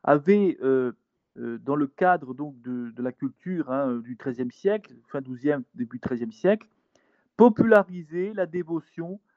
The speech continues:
à Jésus crucifié, aux saintes plaies du Christ, hein. Il y a beaucoup de dévotions que nous avons aujourd'hui, comme la crèche à Noël,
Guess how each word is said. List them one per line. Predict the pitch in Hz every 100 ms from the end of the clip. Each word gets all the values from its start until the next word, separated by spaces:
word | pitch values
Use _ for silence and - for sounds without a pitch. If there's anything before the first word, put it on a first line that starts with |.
| _ _
à | 135 147
Jésus | 139 185 156 214
crucifié, | - 196 156 175 - 151 139 - _ _
aux | - 151
saintes | - 185 175
plaies | - 190
du | 175
Christ, | - 156 139 _ _ -
hein. | 110 123
Il | -
y |
a | 131
beaucoup | 156 202
de | 165
dévotions | 143 165 147 143 _ 170 156 - _ _ _
que | _
nous | 127 131
avons | 135 139
aujourd'hui, | 131 120 127 233
comme | 147
la | 131
crèche | - - 285 - _
à | -
Noël, | 120 120 156 262